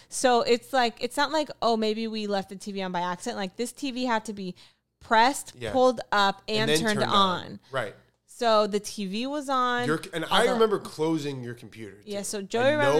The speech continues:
Speaker 2: know that
Speaker 1: closing
Speaker 2: I
Speaker 1: my computer.
Speaker 2: 'cause it was playing music when we left.
Speaker 1: And I turned every light off, and the
Speaker 2: So,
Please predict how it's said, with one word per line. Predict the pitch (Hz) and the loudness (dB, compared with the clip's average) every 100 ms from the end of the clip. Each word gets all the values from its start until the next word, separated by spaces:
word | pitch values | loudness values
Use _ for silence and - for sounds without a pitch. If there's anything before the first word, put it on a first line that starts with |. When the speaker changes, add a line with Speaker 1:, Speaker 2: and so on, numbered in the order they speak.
| - | 2
Speaker 2:
know | |
that | 143 | 0
Speaker 1:
closing | 131 160 | 0 -2
Speaker 2:
I | |
Speaker 1:
my | 214 | -4
computer. | 214 196 185 | -4 -6 -6
Speaker 2:
'cause | 185 139 | -6 -4
it | 135 | -2
was | 123 | -4
playing | 123 165 147 | -2 -2 0
music | 139 135 123 | -2 -4 -6
when | 107 | -10
we | 107 | -10
left. | 107 104 - | -10 -10 -8
Speaker 1:
And | 226 | -2
I | 247 | 0
turned | 254 277 | 0 0
every | 233 233 233 | 0 0 0
light | 208 196 | 0 0
off, | 190 185 185 180 - - | 2 2 0 -4 -12 -4
and | 202 202 202 196 - _ _ _ | 0 0 0 -4 -10 _ _ _
the | 190 | -6
Speaker 2:
So, | 170 147 | -4 -6